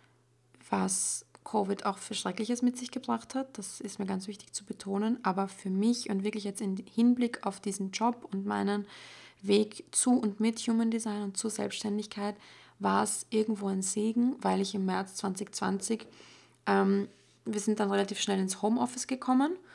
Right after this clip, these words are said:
Und das war für mich so wertvoll, weil ich einfach meinen Tag mir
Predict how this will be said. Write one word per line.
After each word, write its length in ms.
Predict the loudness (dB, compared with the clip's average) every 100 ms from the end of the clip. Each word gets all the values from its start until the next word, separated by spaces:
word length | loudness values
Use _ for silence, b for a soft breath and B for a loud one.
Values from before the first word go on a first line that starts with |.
| B B B B _
Und 200 | 0 6
das 200 | 6 4
war 60 | 0
für 160 | 2 2
mich 320 | 2 2 -2
so 320 | 2 2 2
wertvoll, 720 | 2 0 -2 0 2 2 -2 -4
weil 240 | -2 -2
ich 140 | -2 -4
einfach 300 | -4 -6 -4
meinen 280 | -2 -2
Tag 320 | -2 0 0 -2
mir 320 | -2 -2